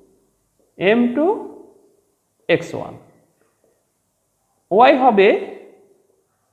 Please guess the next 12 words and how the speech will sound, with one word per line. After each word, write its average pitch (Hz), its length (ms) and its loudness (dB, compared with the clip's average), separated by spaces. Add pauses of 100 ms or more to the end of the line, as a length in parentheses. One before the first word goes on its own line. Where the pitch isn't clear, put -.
(360)
এম 247 160 0
ওয়ান, 277 200 4 (1040)
এম 240 80 2 (120)
টু, 214 100 2 (1300)
এম 240 160 0
ওয়ান, 277 200 2 (1300)
ওয়াই 208 160 2 (120)
টু, 226 100 -2 (1400)
এম 240 100 2 (140)
টু, 285 120 0 (800)
ওয়াই 160 260 4
ওয়ান। 98 180 -4